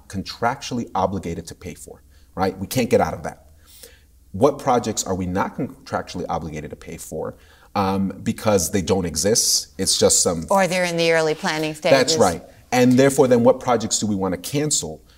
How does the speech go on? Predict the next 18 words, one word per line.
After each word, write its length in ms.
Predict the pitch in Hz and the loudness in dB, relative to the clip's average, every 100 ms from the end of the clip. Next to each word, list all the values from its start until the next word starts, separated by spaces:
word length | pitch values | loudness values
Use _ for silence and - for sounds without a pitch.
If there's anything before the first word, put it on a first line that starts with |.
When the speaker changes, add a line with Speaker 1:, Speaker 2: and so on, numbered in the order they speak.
| _ - | _ -6
Speaker 1:
and 140 | 98 | 0
surplus 580 | - - 135 131 113 - | 4 6 4 4 0 2
that 180 | 101 95 | 0 0
money, 300 | 90 85 - | -4 -6 -8
send 420 | - - - 135 131 | 0 4 6 6 4
it 80 | |
back 160 | 117 107 | 0 -2
to 80 | - | -4
the 60 | 92 | -6
original 300 | 82 87 80 | -4 -6 -6
taxing 320 | 87 - 85 | -8 -8 -6
bodies? 260 | 85 85 | -6 -2
That'll 160 | 101 110 | 0 0
help 200 | 95 - | 0 -2
our 60 | 92 | -2
Chicago 400 | - - 85 80 | -4 -4 -4 -4
public 280 | 87 78 | -8 -4
schools. 560 | - - 120 147 156 | -4 0 0 0 -2